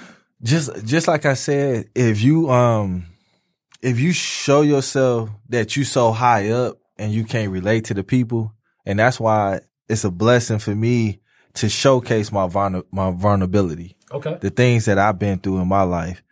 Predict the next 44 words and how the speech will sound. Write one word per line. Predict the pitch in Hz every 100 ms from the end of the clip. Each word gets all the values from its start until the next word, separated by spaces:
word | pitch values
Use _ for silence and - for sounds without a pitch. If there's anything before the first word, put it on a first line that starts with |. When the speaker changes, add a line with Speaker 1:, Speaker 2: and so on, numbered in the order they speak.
| _ _
Speaker 1:
to | - 101
show | - 117 107 104 -
other | 110 101
people | 135 120 107
when | 98 95
you | 110
reaching | 110 110 104
out | 107 104
in | 95
the | 90
community | - 98 123 113 98
that, | 95 90 - _ _ _ _ -
like, | 95 90
we | 117 117
all | 110 104
coming | 101 110 101
from | 92 101 90
the |
same | - 101 92 87
boat. | 90 87 - _ _ _
Speaker 2:
Yeah. | 123 117 - _ -
Speaker 1:
We | 110 113
all, | 107 104
you | - 110
know |
what | 110
I'm |
saying? | 117 110 101 80 _ _ -
But | 110 107
I | 90 117
might | 120 117 110
have | 101 92 _ _ _ _ _ _
went | 107 131 113
a |
different | 101 117 110 104
direction, | 98 95 110 127 - 127 117 - _
but | 113 110
we | 113 107
all | 110 113 107
in | 95
the | 95
same | - 107 98
boat | 95 101 -
together. | 92 101 95 101